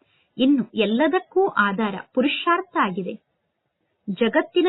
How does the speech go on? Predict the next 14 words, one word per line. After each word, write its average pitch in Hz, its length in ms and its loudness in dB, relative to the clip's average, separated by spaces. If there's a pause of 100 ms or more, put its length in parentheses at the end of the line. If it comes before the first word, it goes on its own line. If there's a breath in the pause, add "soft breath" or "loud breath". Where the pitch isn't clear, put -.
(120)
ಜನ 226 180 0
ತಿಳಿದುಕೊಂಡಿದ್ದಾರೆ, 220 880 0
ಗಂಗಾಜಲದ 233 960 0 (500)
ಒಂದು 311 300 4
ಲೋಟ 302 320 0
ನೀರನ್ನು 262 480 2 (280)
ಬಾಯಲ್ಲಿ 240 560 2
ಹಾಕಿಕೊಂಡರೂ 277 720 0
ಕೂಡ 208 260 -4 (460)
ನಾವು 311 300 4
ಪತಿತರಿಂದ 330 720 0
ಪಾವನ 277 500 0
ಆಗುತ್ತೇವೆ 254 560 0
ಎಂದು. 208 260 -2